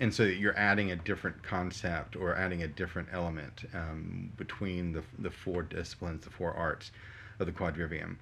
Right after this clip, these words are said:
I think one of the things, though, um, in, um, I think it's the Theology of Arithmetic,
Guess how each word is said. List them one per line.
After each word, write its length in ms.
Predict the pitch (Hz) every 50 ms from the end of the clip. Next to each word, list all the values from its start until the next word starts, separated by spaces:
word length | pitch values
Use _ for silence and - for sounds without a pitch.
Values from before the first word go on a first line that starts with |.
| - - - - -
I 40 | 127
think 260 | 139 151 139 120 120
one 120 | 123 143 170
of 60 | 175
the 80 | 143 -
things, 320 | - 110 95 90 87 82
though, 480 | 87 90 90 82 80 78 78 78 78 78 -
um, 440 | 87 85 76 78 82 85 80 - - -
in, 220 | 127 117 110 104
um, 260 | 104 101 95 92 87 - - - - - - - - - - - -
I 60 | 95
think 160 | 87 143 123
it's 80 | 113 -
the 80 | 101
Theology 800 | 98 - 104 98 90 92 92 85 80 - 87 85 82 80 78 82 - - - - - - - - - - - - - - -
of 180 | 92 85 80
Arithmetic, 800 | 78 80 80 85 82 80 - - 76 - - 82 73 - - -